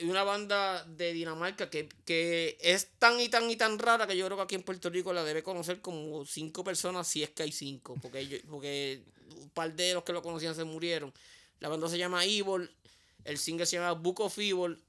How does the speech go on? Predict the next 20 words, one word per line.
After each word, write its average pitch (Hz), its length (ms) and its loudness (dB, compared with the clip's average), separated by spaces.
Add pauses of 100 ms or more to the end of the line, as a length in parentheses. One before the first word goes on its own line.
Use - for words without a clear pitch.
y 165 200 -2
en 151 120 -4
verdad, 151 340 0
es, 165 140 -2 (240)
si, 156 460 0
si 147 420 -2
lo 143 100 -6
has 151 140 -4
escuchado 180 640 -2 (120)
y 151 100 -14
te 139 80 -6
gusta 143 260 -8
la 175 80 -4
música, 170 540 -8
te 151 60 -8
va 131 100 -6
a - 20 -8
gustar 143 320 -8
la 156 120 -4
canción. 165 380 -6